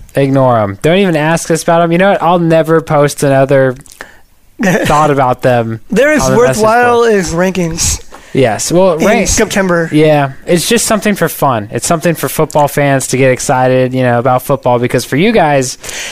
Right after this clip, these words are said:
Speaker 1: there's
Speaker 2: It's
Speaker 1: a break.
Speaker 2: lazy. It's very lazy.
Speaker 1: It's lazy.
Speaker 2: Yeah, if I'm gonna go look at that list and then I'm gonna preview an opponent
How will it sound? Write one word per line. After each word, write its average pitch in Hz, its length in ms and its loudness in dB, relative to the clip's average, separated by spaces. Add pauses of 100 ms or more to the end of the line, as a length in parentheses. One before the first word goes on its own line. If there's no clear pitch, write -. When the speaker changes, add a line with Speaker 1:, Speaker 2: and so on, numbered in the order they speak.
(100)
Speaker 1:
there's 151 200 0
Speaker 2:
It's 151 80 0
Speaker 1:
a - 20 0
break. 226 120 2
Speaker 2:
lazy. 185 420 0
It's 208 220 -2
very 226 260 2
lazy. 175 500 0 (420)
Speaker 1:
It's - 180 -4
lazy. 151 500 2
Speaker 2:
Yeah, 202 160 2
if 180 120 -2
I'm 240 120 2
gonna 269 220 0
go 240 180 2
look 226 100 0
at 240 140 -4
that 220 180 0
list 202 500 0
and 185 160 0
then 185 140 0
I'm 185 100 0
gonna 180 340 0 (200)
preview 226 420 0
an 202 80 2
opponent 185 540 -2